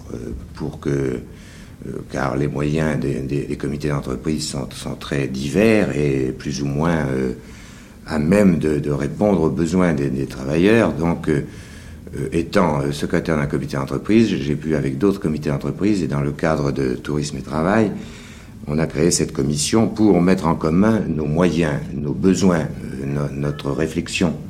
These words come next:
Comme, euh, nous, nous avons rencontré une maison de la culture qui, euh,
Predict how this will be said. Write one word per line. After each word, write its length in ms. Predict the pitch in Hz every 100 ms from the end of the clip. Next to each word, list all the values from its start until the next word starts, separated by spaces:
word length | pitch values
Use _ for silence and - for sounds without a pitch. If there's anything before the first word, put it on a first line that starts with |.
| - - - - - -
Comme, 280 | 104 101 95
euh, 280 | 87 80 80 90
nous, 240 | 87 85
nous 200 | 82 82
avons 200 | 90 95
rencontré 680 | 85 80 87 - 95 92 - - - - - - - - -
une 160 | 80
maison 220 | 82 82 87
de 60 |
la 80 | 80
culture 480 | 82 76 92 87 -
qui, 500 | - 80 78 69 -
euh, 500 | 69 69 65 64 62